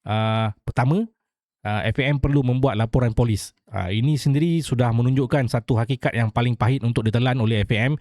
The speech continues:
ber-, bermakna I I C sendiri sudah tidak percaya F M mampu untuk menyelesaikan isu ini secara dalaman.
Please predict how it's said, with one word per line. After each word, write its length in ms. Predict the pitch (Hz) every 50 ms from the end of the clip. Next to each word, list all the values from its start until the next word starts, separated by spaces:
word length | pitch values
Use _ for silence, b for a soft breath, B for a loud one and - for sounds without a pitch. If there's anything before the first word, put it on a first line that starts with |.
| B B B B B B -
ber-, 220 | 110 113 117 - -
bermakna 560 | 113 123 127 127 123 120 117 139 160 180 175 B B B B B B B B B
I 240 | 120 127 104 92 131
I 20 | 135
C 180 | - - 170 170
sendiri 400 | 151 - 156 143 139 143 165 147
sudah 220 | - 139 117 123
tidak 260 | - 127 113 107 92 -
percaya 460 | - - 127 131 151 147 117 104 101
F 160 | - 113 - - 104
M 180 | 131 127 120
mampu 320 | 120 123 131 127 - - 143
untuk 240 | 123 113 - 113
menyelesaikan 560 | 113 117 123 123 110 - 127 123 - 131 120 117
isu 300 | 117 104 - 143 123 120
ini 160 | 131 131 117
secara 240 | - - 123 113 117
dalaman. 420 | 110 107 110 110 110 104 92 87